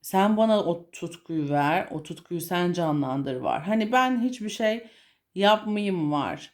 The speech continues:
ben vermeyeyim, hep sen ver. Hep almış yani sizden açıkçası. Böyle bir şey bu. Verici olmayan, hep alıcı bir enerji. Bu sizi çok yormuştur.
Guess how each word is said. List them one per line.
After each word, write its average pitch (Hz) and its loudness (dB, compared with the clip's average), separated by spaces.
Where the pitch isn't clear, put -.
ben 202 0
vermeyeyim, 202 0
hep 233 -10
sen 196 -2
ver. 135 -2
Hep 339 -2
almış 320 4
yani 147 0
sizden 143 -8
açıkçası. - -12
Böyle 190 0
bir - -14
şey - -6
bu. - -12
Verici 247 4
olmayan, 240 2
hep 233 -6
alıcı 175 0
bir 240 0
enerji. 220 2
Bu 233 -6
sizi 214 -4
çok 214 -6
yormuştur. 175 2